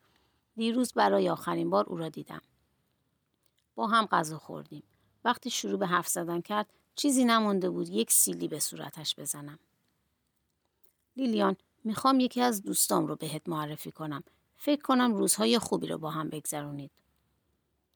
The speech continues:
نمی‌توانستم باور کنم تا این حد وقیح باشد. آن ته مانده عزت نفسی که در وجودم باقی مانده بود، له کرد. به شدت احساس خفت و خواری می‌کردم.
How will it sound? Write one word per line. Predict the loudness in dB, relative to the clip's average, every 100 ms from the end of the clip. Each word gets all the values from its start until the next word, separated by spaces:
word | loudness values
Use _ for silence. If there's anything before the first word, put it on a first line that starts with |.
| _ _ _ _ 2
نمی‌توانستم | 4 4 2 2 2 2 0 0
باور | 0 -2 -2
کنم | -4 -6 -6 -4
تا | -2
این | 0 0
حد | 2 0 0
وقیح | -2 -2 -6 -10
باشد. | -6 -2 -2 -2 _ _ _ _ _
آن | 4 4
ته | 4 2 2
مانده | 2 2 2 0 0
عزت | 0 0 0 0
نفسی | -2 0 2 2 2
که | -2
در | 0 0
وجودم | 0 -4 -2 0 0
باقی | -2 -4 -2
مانده | -2 -2 -4
بود، | -4 -6 -4
له | -4 -4
کرد. | -6 -14 -14 _ _ _ _ _ _ _ _ -2
به | 0
شدت | 2 2 2 2
احساس | 0 2 4 2
خفت | 0 -8 -2 -2 0
و | -2
خواری | -2 -6 -4
می‌کردم. | -4 -6 -10 -12 -14